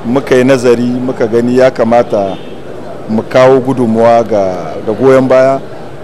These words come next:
ga shugaban ƙasa, sabida niyyar da ke gare shi ta yaƙi da wannan rashin tsaro. Kusan tsaro babu shi babu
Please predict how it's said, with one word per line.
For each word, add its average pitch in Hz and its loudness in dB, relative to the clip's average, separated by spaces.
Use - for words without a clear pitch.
ga 113 -2
shugaban 123 0
ƙasa, - -4
sabida 113 0
niyyar 131 2
da 107 -4
ke 113 -8
gare 117 0
shi 113 -8
ta 113 2
yaƙi 123 2
da 110 2
wannan 110 2
rashin 104 -2
tsaro. 90 -4
Kusan 175 2
tsaro 151 4
babu 151 2
shi - -2
babu 117 2